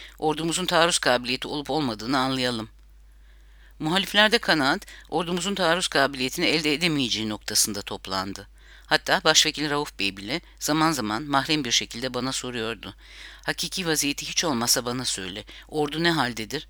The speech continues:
Hakikaten taarruz edemeyecek mi?" Gazi o günlerin bu yıpratıcı havasını etrafıyla anlatırken arada ne kadar garip tedbirlere başvurulmak istendiğini de nakleder.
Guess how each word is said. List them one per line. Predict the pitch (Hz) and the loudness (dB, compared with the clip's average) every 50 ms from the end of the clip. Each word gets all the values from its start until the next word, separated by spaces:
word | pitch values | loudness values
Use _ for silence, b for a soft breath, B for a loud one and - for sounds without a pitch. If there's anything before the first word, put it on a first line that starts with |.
| - - | -12 -10
Hakikaten | - 123 - 143 - - 147 - 131 135 | -8 -6 -4 -4 -4 -4 -2 0 0 0
taarruz | 131 - 139 123 127 139 139 | 0 2 0 2 2 0 -2
edemeyecek | 135 120 131 160 190 202 208 175 - 120 - - - | -4 -2 -2 -2 -2 -2 -2 0 -2 -2 -2 -6 -10
mi?" | - 131 - - - - - _ _ _ _ _ _ _ _ _ _ - _ _ _ _ _ _ _ _ - _ _ _ - - _ _ - _ - - - - - | -10 -12 -12 -14 -20 -20 -20 _ _ _ _ _ _ _ _ _ _ -20 _ _ _ _ _ _ _ _ -20 _ _ _ -20 -20 _ _ -20 _ -20 -20 -12 0 6
Gazi | 190 202 220 214 - 262 | 6 6 8 8 4 2
o | 220 214 226 | 2 0 0
günlerin | 220 202 156 131 135 185 208 | 2 2 4 4 2 0 0
bu | 190 180 | -2 -4
yıpratıcı | 160 165 - - 180 - 175 160 175 185 | -6 -6 -4 -4 -4 -2 0 0 2 2
havasını | 165 117 113 117 - - 180 | 2 2 2 2 2 2 2
etrafıyla | 135 147 - 160 151 147 - 185 160 135 110 | 2 2 4 4 4 4 2 0 0 0 0
anlatırken | 113 127 120 120 - - 117 - - 104 120 175 - B B B B B B B | 0 0 -2 -2 -4 -4 -6 -2 0 0 0 0 -2 B B B B B B B
arada | - 156 170 175 175 208 202 | 4 6 6 6 4 2 0
ne | 196 226 | 0 0
kadar | - 202 143 131 123 | 2 4 6 6 4
garip | 123 131 131 131 143 - | 4 0 -4 -4 -2 -2
tedbirlere | - 131 120 120 131 120 120 127 139 117 | -4 -4 -2 -2 -2 0 0 0 0 0
başvurulmak | 120 127 - - - 120 113 110 113 113 - - | 0 0 0 -2 -4 -6 -4 -4 -4 -4 -2 0
istendiğini | - - - 120 117 117 110 113 110 113 | -2 0 0 0 0 0 -2 -4 -4 -4
de | 110 110 107 | -4 -4 -2
nakleder. | 107 107 107 - - 107 98 107 104 107 - | -2 -4 -4 -4 -8 -8 -6 -6 -6 -6 -6